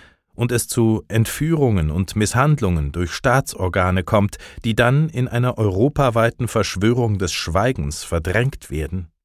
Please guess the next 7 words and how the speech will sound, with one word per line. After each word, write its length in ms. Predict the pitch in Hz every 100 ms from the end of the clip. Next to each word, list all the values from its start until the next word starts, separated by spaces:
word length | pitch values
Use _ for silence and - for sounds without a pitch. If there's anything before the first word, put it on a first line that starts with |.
| _ _ _ _ _ _ _ _ _ _ _ _ _ _ _ -
Ende 260 | 123 139
April 420 | 131 - 127 139 151
zweitausendzweiundzwanzig 1300 | 120 107 107 104 - 98 92 - 90 90 113 107 110
musste 280 | 120 -
Fabrice 400 | 123 117 110 117
Leggeri 520 | 113 101 101 90 92 95
zurücktreten. 960 | - 104 87 - - 65 - - -